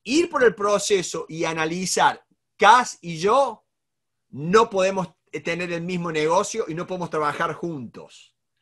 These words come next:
Entonces, Cas hace lo suyo, yo hago lo mío.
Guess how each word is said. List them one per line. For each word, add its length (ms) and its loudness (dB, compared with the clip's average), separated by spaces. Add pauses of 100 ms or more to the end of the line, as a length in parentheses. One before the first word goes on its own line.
(260)
Entonces, 420 -8
Cas 380 4
hace 240 0
lo 80 -6
suyo, 360 -4
yo 200 0
hago 220 6
lo 100 -2
mío. 360 -10